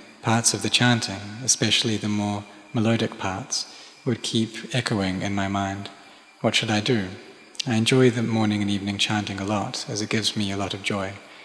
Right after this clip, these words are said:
Thank you, Luang Por, for your kind guidance."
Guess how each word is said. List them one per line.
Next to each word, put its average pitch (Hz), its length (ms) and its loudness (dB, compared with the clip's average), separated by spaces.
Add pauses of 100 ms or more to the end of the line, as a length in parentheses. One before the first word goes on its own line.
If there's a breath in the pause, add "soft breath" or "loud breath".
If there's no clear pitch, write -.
(260 loud breath)
Thank 113 320 2
you, 98 220 -2
Luang 104 160 -4
Por, 98 400 -4
for 104 200 -4
your 98 200 -2
kind 101 400 -2
guidance." 107 580 -2